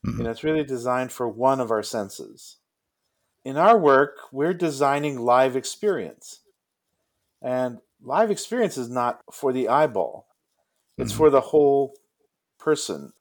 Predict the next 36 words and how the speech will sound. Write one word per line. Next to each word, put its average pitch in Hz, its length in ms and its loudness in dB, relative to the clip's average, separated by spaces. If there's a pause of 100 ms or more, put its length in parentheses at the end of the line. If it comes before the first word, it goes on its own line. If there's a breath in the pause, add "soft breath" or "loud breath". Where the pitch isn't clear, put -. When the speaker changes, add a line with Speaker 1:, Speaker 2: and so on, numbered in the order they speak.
Speaker 2:
the 127 80 -2
whole 143 180 4
body 131 560 2
as 104 160 -4
an 113 80 -8
interface. 113 760 -8 (1120)
Um, 117 100 -4
Speaker 1:
Right. 117 160 -6
Speaker 2:
and 135 100 -2
I 151 40 2
realized 175 520 8
that 143 220 2
if 135 160 -8
you 165 60 -4
think 202 260 -4
back, 127 380 0 (640)
you 139 60 -6
know, 127 60 -2
Duchamp 156 720 0
liberated 135 680 2
art 123 420 0
from 131 180 -10
what 135 120 -4
he 135 80 -6
called 127 280 2
the 113 140 -18
tyranny 151 520 -4
of 113 100 -6
the 110 160 -4
eyeball. 101 560 -4 (800)
You 123 80 -12
know, 117 80 -6
he 120 80 -4
Speaker 1:
Mm-hmm. - 80 -12
Speaker 2:
called 139 220 4
it - 80 -2